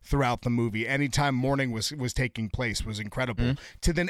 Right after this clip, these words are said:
Speaker 1: ending with the burning of the, the, um, the ceremonial garb. Like,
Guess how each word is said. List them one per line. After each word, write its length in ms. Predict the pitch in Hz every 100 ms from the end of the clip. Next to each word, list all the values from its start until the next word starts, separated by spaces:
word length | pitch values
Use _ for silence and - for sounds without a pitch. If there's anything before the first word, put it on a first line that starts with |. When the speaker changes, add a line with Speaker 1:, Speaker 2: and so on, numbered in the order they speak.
| -
Speaker 1:
ending 440 | 151 175 156 151
with 200 | 139 131
the 80 | 143
burning 460 | 117 135 135 135 127
of 180 | 113 95
the, 360 | 120 113 113
the, 680 | 101 110 101 101 98 101 87 -
um, 460 | 110 104 98 95 87 - _ _ _ _
the 160 | - 113
ceremonial 680 | - 165 147 139 139 135 113
garb. 420 | 101 120 101 78 - _ _ _ _ _ _ _ _
Like, 200 | 151